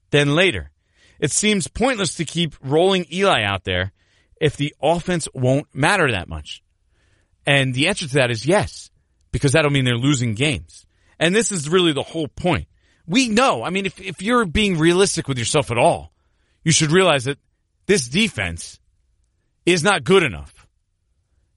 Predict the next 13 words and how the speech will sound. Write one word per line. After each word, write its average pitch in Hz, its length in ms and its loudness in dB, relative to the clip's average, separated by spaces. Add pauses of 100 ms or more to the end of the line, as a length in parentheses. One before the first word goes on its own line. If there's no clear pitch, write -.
(240)
With 151 320 2
the 151 120 2
offense, 143 400 0
too. 160 240 0
I 107 40 -2
mean, 104 120 -6
combined, 117 600 -2
the, 120 120 -10
the 131 160 -12
team 208 340 0
as 143 160 0
a 135 40 0
whole 135 440 0